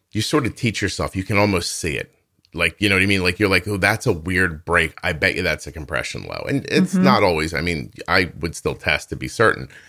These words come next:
Speaker 1: But anyway, that's what a compression low is. It's a, it's a blip that comes up on your C G M out of nowhere that looks like you're falling, but really just might be that the, the transmitter and the sensor have been pushed into your body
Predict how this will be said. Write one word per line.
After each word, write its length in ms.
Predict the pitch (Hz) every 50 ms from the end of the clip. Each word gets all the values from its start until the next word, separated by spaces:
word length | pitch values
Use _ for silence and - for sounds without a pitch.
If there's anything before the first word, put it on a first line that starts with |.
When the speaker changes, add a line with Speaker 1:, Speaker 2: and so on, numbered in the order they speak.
| - _ _ -
Speaker 1:
But 380 | - 90 85 82 80 82 - - _ -
anyway, 320 | - 107 107 98 87 85
that's 280 | 76 - 80 80 - -
what 120 | 60 57
a 40 | 60
compression 480 | - 85 69 - 58 - - - - 50
low 160 | 50 50 - - -
is. 160 | - - -
It's 180 | 65 - - -
a, 260 | 87 76 71 69 65 - - - - - _ _ _ -
it's 140 | 92 - -
a 60 | -
blip 300 | 76 85 90 95 95 -
that 140 | 90 78 -
comes 240 | 101 95 85 87 90
up 100 | 78 92
on 100 | 82 80
your 120 | 78 80
C 200 | - - 95 82
G 140 | 73 90 85
M 140 | 80 82 82
out 120 | 78 76
of 60 | 73
nowhere 340 | 78 80 85 80 80 78 67
that 200 | 62 - - -
looks 220 | - 113 110 - 104
like 160 | 85 - -
you're 80 | 80 78
falling, 760 | - - - 107 90 87 85 82 80 76 67 62 64 - _ _
but 240 | - 80 73 71 - -
really 320 | 98 92 85 85 85 82
just 240 | 76 78 76 - -
might 280 | 90 85 80 67 - -
be 220 | - 76 71 67
that 200 | 60 65 65 -
the, 280 | 71 65 64 64 67 - _ _ _
the 80 | - -
transmitter 760 | - 92 78 76 71 - 85 80 73 69 71 67 58 - - -
and 220 | - 76 65 60
the 200 | 58 62 57 53
sensor 360 | - - - 73 73 - 67 64
have 120 | 69 67
been 120 | 69 65
pushed 260 | - - 78 - - 73
into 140 | 67 60
your 120 | 58 60 62
body 380 | 67 76 69 65 64 67 67